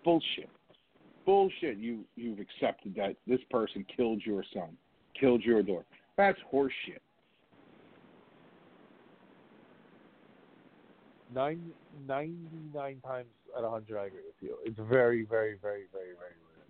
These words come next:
Speaker 2: That's, yeah, I, I do agree.
Speaker 1: I don't give a shit if you're the fucking Pope. If somebody killed your kid, you ain't fucking forgiving them. And that's bullshit.
Speaker 2: By the way,
Speaker 1: because
Speaker 2: speaking
Speaker 1: that's
Speaker 2: of the
Speaker 1: human
Speaker 2: Pope, have
Speaker 1: nature.
Speaker 2: you, yeah, a, a little Netflix plug. Have you guys watched The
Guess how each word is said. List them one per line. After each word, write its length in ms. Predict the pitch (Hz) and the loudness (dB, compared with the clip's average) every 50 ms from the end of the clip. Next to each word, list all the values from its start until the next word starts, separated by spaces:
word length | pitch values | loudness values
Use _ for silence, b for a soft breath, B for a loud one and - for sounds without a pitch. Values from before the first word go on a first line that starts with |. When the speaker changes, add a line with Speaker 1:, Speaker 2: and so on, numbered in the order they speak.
| - - | -20 -18
Speaker 2:
That's, 140 | - - - - _ - - - | -18 -18 -18 -18 _ -20 -18 -10
yeah, 140 | - 95 101 - - | -6 -6 -4 0 4
I, 320 | 113 127 135 - - 127 120 | 4 4 4 4 0 -2 -2
I 40 | |
do 140 | 120 117 113 104 | -2 -6 -10 -14
agree. 220 | 101 92 92 78 71 - - _ _ _ _ _ _ _ | -14 -16 -18 -20 -20 -20 -20 _ _ _ _ _ _ _
Speaker 1:
I 260 | - 240 269 294 285 269 | 6 6 8 8 6 6
don't 260 | 214 165 147 139 - | 4 2 0 -2 2
give 180 | - 180 175 151 | 2 2 2 2
a 80 | 143 - - | 0 -2 -2
shit 160 | - 208 202 202 | 0 0 2 2
if 120 | 196 185 - | 0 -2 0
you're 160 | 196 208 202 | 0 -2 -2
the 100 | 175 175 - - | -2 -4 -2 0
fucking 340 | 220 214 - - 196 185 - | 0 0 0 -2 -4 -4 -2
Pope. 320 | - 220 220 170 - - - | 2 4 4 4 4 0 -8
If 160 | - - - - - | -16 -16 -16 -4 -2
somebody 260 | 208 208 208 202 196 | 0 0 2 0 -2
killed 300 | 196 - - 202 202 196 | 0 2 4 4 4 4
your 180 | 170 202 208 208 | 2 0 -2 -2
kid, 300 | 202 - - 214 220 214 - _ _ _ _ _ _ _ _ _ _ - - - - - - _ _ _ _ _ _ _ _ - - - - _ - - _ | -2 0 0 0 0 -2 -6 _ _ _ _ _ _ _ _ _ _ -20 -20 -20 -20 -20 -20 _ _ _ _ _ _ _ _ -20 -20 -20 -20 _ -20 -10 _
you 220 | 170 214 254 247 | 4 6 6 6
ain't 120 | 214 160 - - | 6 4 0 -2
fucking 260 | 131 117 - - 101 - | -6 -6 -6 -6 -12 -12
forgiving 380 | - 101 - 110 107 101 107 104 | -12 -8 -6 -4 -4 -4 -4 -4
them. 120 | 104 98 - _ _ _ _ _ - | -6 -8 -10 _ _ _ _ _ -4
And 100 | 117 117 | 0 4
that's 180 | 143 170 180 - - - | 4 4 4 2 0 2
bullshit. 440 | 123 123 123 120 - - - - - | 4 4 4 4 0 -4 -8 -2 2
Speaker 2:
By 100 | - 175 | 4 4
the 60 | 214 208 | 4 4
way, 60 | 196 | 2
Speaker 1:
because 180 | - 120 104 147 139 | 2 2 2 4 4
Speaker 2:
speaking 40 | 123 170 | 4 4
Speaker 1:
that's 120 | 180 170 240 | 4 2 2
Speaker 2:
of 60 | 247 | 2
the 60 | 269 | 2
Speaker 1:
human 100 | 262 226 | 4 4
Speaker 2:
Pope, 160 | 202 202 208 | 2 2 2
have 120 | 202 202 190 | 0 -4 -6
Speaker 1:
nature. 160 | 135 - 139 | -6 -6 -10
Speaker 2:
you, 80 | 147 - _ _ _ _ _ _ _ _ _ - | -12 -14 _ _ _ _ _ _ _ _ _ -4
yeah, 140 | 151 143 131 131 - | -2 -2 -2 -2 -2
a, 240 | 147 160 - - 151 | -4 -4 -2 -4 -4
a 20 | |
little 240 | 151 170 185 180 156 | -4 -2 -2 -4 -4
Netflix 360 | 135 143 170 190 _ - 127 113 _ _ | -4 -4 -6 -6 _ -10 -10 -10 _ _
plug. 160 | - 123 113 | -10 -10 -10
Have 100 | 107 110 | -10 -12
you 60 | 147 | -4
guys 160 | 151 170 165 151 | -2 -2 -2 -2
watched 220 | 151 165 156 - - | -2 -6 -6 -6 -8
The 100 | - | -14